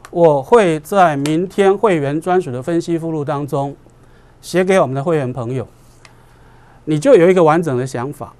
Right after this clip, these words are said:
你明天看完之后，你可以有一个完整的想法。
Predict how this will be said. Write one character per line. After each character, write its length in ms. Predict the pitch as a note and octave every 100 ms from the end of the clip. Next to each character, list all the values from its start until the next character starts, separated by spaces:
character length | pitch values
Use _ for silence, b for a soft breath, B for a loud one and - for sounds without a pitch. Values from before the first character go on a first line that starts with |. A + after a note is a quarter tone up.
| _ _
你 100 | -
明 200 | D#3 G3+
天 180 | B3 C#4
看 220 | C4 C4+
完 180 | E3 D3
之 160 | D#3+ F3
后， 300 | F#3+ D#3 - _
你 100 | D3+
可 120 | G#3+
以 60 | A3
有 140 | E3+
一 20 |
个 100 | F3
完 220 | E3 D3 F3+
整 140 | C#3+
的 100 | C3+
想 240 | C3 B2
法。 160 | C#3+ -